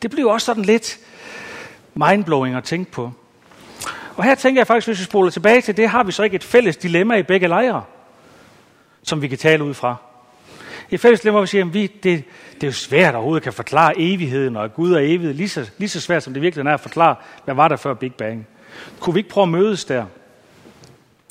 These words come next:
Nogle gange lykkes det at mødes der, og man kan blive enige om, "Jamen, det er i hvert fald det ståsted, vi så har. Så må vi arbejde os derfra." Og andre gange gør det ikke.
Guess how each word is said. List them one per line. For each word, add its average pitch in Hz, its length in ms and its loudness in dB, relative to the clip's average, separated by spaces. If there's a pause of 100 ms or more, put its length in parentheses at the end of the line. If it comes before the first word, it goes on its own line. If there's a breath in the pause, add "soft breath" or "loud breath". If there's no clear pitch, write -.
(100)
Nogle 202 220 0
gange 180 220 6
lykkes 180 200 4
det 123 140 -6 (960 loud breath)
at 139 60 -4
mødes 165 300 2
der, 175 180 4 (160)
og 143 80 -10
man 139 80 -4
kan 127 100 -8
blive 147 140 0
enige 160 140 0
om, 156 120 -4
"Jamen, 139 140 -6
det 175 120 -4
er 151 100 -4
i - 0 -
hvert 147 140 0
fald 147 140 -4
det 151 120 -8
ståsted, 156 340 -4
vi 117 80 -8
så 139 140 -8
har. 143 300 -2 (320 loud breath)
Så - 140 -12
må 143 60 -6
vi 131 100 -4
arbejde 135 260 0
os 110 80 -12
derfra." 143 420 -4 (440 loud breath)
Og 131 100 -2
andre 165 160 -2
gange 147 180 -4
gør 156 140 0
det 139 80 -4
ikke. 113 260 -8